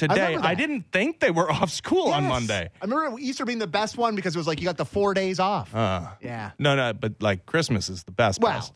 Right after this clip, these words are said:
Speaker 1: yeah.
Speaker 2: Yeah, outside
Speaker 1: Outside,
Speaker 2: of
Speaker 1: yeah.
Speaker 2: Christmas.
Speaker 1: Yeah, so you're gonna power rank holidays.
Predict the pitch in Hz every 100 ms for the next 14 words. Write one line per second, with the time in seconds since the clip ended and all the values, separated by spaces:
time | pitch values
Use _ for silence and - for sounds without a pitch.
0 | _ 117 101 95 - 143 214 175 160 160
1 | 143 101 - - - 202 139 113 - 135
2 | 160 277 - 240 233 214 202 202 170 135
3 | 113 110 -